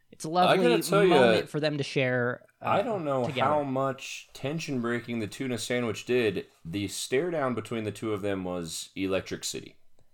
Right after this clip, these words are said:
Speaker 1: <laughs> Electric City. You can tell these guys are gonna go on some wacky adventures for the next, I don't know, two decades or so.
Speaker 2: <laughs> There was a, a connection in their eyes that told me they were destined to be together.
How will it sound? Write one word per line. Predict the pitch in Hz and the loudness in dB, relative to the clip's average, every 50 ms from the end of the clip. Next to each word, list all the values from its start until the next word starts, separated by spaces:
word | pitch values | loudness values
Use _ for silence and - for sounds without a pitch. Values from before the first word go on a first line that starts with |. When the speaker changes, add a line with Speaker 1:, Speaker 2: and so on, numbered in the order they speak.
| _ _ _ - - - | _ _ _ -20 -8 -2
Speaker 1:
<laughs> | - - - 233 - | 0 2 2 2 4
Electric | 247 226 208 190 214 220 285 - - - 262 254 240 - 220 - | 4 4 4 4 4 2 2 2 0 -4 -2 -2 -2 -4 -6 -6
City. | - - - 190 175 160 | -6 -2 0 0 0 0
You | 156 175 233 277 | 0 0 -2 0
can | - 415 320 311 | 0 0 0 0
tell | 294 330 226 202 190 190 | 2 4 6 6 6 6
these | 170 190 208 196 | 4 2 0 2
guys | 185 196 190 180 170 | 4 4 4 6 4
are | 175 | 4
gonna | 165 160 160 | 2 2 4
go | 151 156 151 | 6 8 8
on | 151 156 147 | 8 6 4
some | - 147 139 135 - - - - - | 2 0 -2 -2 -4 -8 -20 -14 -6
wacky | - 143 135 147 143 156 - 226 - 185 175 175 175 | -4 2 2 4 4 4 2 0 0 0 4 4 4
adventures | 165 147 139 156 156 160 147 - 151 139 135 - | 4 4 6 4 4 4 4 2 0 0 0 -2
for | - 151 139 | -2 0 2
the | 139 139 | 2 2
next, | 147 147 139 - - - - - | 2 2 0 0 -4 -8 -2 2
I | 135 143 135 | 4 4 6
don't | 131 131 127 | 4 4 2
know, | 127 120 127 127 | 2 0 -2 -4
two | - - 156 151 | -2 2 2 2
decades | 139 135 123 - - 131 113 113 - - | 2 2 -2 -4 -4 -6 -6 -6 -8 -8
or | 110 | -10
so. | - - 101 90 87 _ _ _ _ _ - | -8 -10 -12 -12 -14 _ _ _ _ _ -10
Speaker 2:
<laughs> | - - - - - - - - - - - - - - - - - - - - | -8 -8 -6 -4 2 2 2 2 0 -10 -10 -6 -2 -2 -2 -2 -4 -6 4 6
There | 170 180 185 | 6 8 8
was | 185 170 160 | 6 6 8
a, | 147 127 120 110 101 - - - - - - - - - - - | 8 8 8 8 6 2 -2 -8 -16 -16 -18 -20 -20 -16 -4 4
a | - 135 | 4 4
connection | - - - 131 135 147 156 156 - 151 147 | 4 4 2 4 6 4 4 4 2 0 2
in | 139 | 4
their | 127 120 110 110 | 4 6 8 10
eyes | 113 113 110 104 98 92 90 92 | 12 12 12 10 8 4 0 0
that | 101 101 87 - | -2 -2 -2 0
told | - 113 107 107 98 | 0 0 0 0 0
me | 104 104 98 95 95 92 90 80 - _ _ _ _ _ - 85 - - | 0 0 0 0 0 0 -2 -4 -8 _ _ _ _ _ -14 -10 -4 2
they | 139 127 | 4 4
were | 117 110 | 4 4
destined | 98 113 113 107 - - 113 104 90 | 2 4 4 4 4 2 -4 -6 -4
to | - 101 | -4 -4
be | 87 90 87 | -4 -4 -4
together. | 80 78 69 73 65 - - - | -4 -4 -6 -8 -10 -10 -14 -20